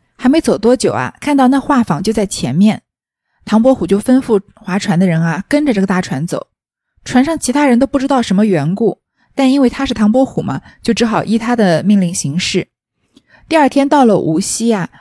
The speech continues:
唐伯虎看到这个画舫摇进城里了，因为这个画舫就是无锡城的化学室，化学室的船嘛。唐介元就跟他的朋友们建议道啊，说到了无锡啊，如果不取惠山泉也就俗了。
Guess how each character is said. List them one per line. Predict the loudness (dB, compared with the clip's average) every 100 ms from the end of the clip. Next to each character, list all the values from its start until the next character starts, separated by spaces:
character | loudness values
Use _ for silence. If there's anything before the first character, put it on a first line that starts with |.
| -6
唐 | 0 2
伯 | 2
虎 | 2
看 | 0 0
到 | 2
这 |
个 | 0 0
画 | 0 0
舫 | -2 -4
摇 | -4 -2
进 | 0 -2
城 | -2 -2
里 | -2 -2
了， | -6 _ _ _ -8
因 | 0
为 | 0
这 | 2
个 | 2 2
画 | 2 0
舫 | -2
就 | 0 0
是 | 0 0 2 2
无 | -2 -2
锡 | -2 -4
城 | -2 0
的 | 0
化 | 0 0 -2
学 | -2 -4
室， | -4 _ _ _ _
化 | -4 0
学 | 0 0
室 | -2
的 | -4
船 | -4 -6
嘛。 | -6 -8 _ _ _ _ _ _ _ -6
唐 | 0 4
介 | 4
元 | 4 4
就 | 2
跟 | 2
他 | 2
的 | 2
朋 | -2 2
友 | 2
们 | 2 0
建 | 0 2 2
议 | 0
道 | 0
啊， | -2 -6 -14 _ -14
说 | -2 0
到 | 4 4
了 | 4
无 | 2
锡 | -2 -2 0
啊， | 0 0
如 | 0
果 | 2 0
不 | -2
取 | -4 -4 -4
惠 | 0 0
山 | 0 -2
泉 | -4 -4 -2 0
也 | 0
就 | 0 -4
俗 | -6 -8 -6 -2
了。 | -2